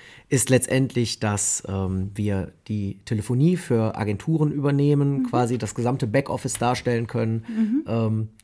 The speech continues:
Speaker 1: ja, und dem Kunden einen Service bieten können, wenn der Agenturist eben mal nicht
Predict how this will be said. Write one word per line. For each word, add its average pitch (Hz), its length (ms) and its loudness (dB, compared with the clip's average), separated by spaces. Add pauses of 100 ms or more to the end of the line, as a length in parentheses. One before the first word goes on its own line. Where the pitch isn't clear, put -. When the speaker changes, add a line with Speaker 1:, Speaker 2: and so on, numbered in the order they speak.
(200)
Speaker 1:
ja, 110 220 0 (260)
und 131 160 -2
dem 117 100 -2
Kunden 127 440 0
einen 120 180 -2
Service 170 400 6
bieten 143 320 0
können, 139 320 0
wenn 131 80 2
der 131 140 2
Agenturist 117 520 -2
eben 135 200 -4
mal 135 160 0
nicht 160 360 4